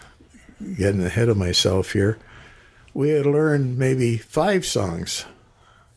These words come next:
and I was out at a friend's cabin in Republic, and my dad drove up, and he says, uh, "You better get back to the house." He says, "You guys are playing tonight." I said, "What?"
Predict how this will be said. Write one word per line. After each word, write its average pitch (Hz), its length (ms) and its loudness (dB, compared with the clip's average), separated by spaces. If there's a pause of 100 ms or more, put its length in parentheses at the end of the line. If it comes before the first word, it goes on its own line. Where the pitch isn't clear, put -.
(500)
and 117 180 4
I 135 100 4
was 123 220 4
out 120 160 4
at 107 200 4
a 98 40 -2
friend's 120 560 2
cabin 123 640 2 (280)
in 101 160 2
Republic, 110 680 2
and 98 440 -4
my 98 160 0
dad 117 360 2
drove 104 300 2
up, 107 320 0
and 113 120 0
he 104 100 0
says, 113 380 0
uh, 120 160 -2 (1300)
"You 147 220 -4
better 131 400 2 (160)
get 143 180 2
back 135 280 2
to 120 100 -4
the 110 140 -2
house." 139 300 0
He - 80 -2
says, 110 300 0
"You 120 100 0
guys 120 320 2
are 107 60 4
playing 165 440 4
tonight." 92 480 0 (180)
I - 60 2
said, - 240 0
"What?" - 420 -4